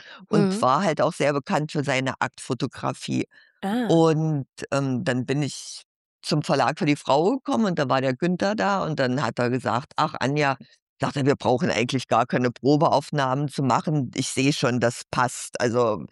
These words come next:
Speaker 1: dann hat er gesagt: „Na ja, wenn du jetzt schon mal hier bist, dann machen wir halt auch 'n paar Fotos.“ Und die, ähm, Moderedakteurin, die war da und die war auch ganz begeistert. Und dann bin ich nach Hause gefahren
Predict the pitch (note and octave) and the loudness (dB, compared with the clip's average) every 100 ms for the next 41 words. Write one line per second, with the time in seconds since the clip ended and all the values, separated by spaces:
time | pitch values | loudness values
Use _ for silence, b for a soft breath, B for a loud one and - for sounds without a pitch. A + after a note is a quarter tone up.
0 | B - D#3 C3 C3 C#3+ B2 - B2+ A#2+ | B -4 -2 2 2 2 0 0 2 2
1 | A#2+ C3+ C#3 C#3+ - C3 A#2+ D3+ D#3+ D#3+ | 2 2 2 2 0 0 0 4 4 4
2 | E3 - B2+ B2+ A2+ A2+ - - - - | -2 -2 -2 0 0 0 -2 -4 -6 -4
3 | A2 - B2+ C#3 C3 C3 C#3+ G#2+ C3 C3 | -4 -4 -2 -2 0 0 0 -2 -6 -4
4 | B2 A#2+ - - _ _ - - B2+ A2 | -2 -2 -2 -12 _ _ -2 0 2 0
5 | C#3 F#3+ A3 G#3+ F#3+ F3+ - G3+ F3+ F3 | 0 2 2 0 -2 -4 -2 0 2 0
6 | D#3 D#3+ E3+ D#3 D3+ D#3 D#3+ B2+ B2+ A#2 | -2 0 2 2 0 2 0 0 -4 -4
7 | A#2+ F#2+ D2 - G3+ F3 - E3+ D#3+ C#3+ | 0 2 2 0 -2 -4 -6 -6 -2 0
8 | D#3+ - F3+ E3+ - B B B - - | -2 -2 -2 -2 -4 B B B -20 0
9 | E3 D#3 B2+ - _ - D3 B2+ C3 - | 2 2 -2 -8 _ -4 -2 0 -2 -2
10 | A#2+ C#3+ A#2 B2+ D#3+ A3 F4+ - - - | -4 0 2 2 2 2 0 -4 -4 -4
11 | C4 | -4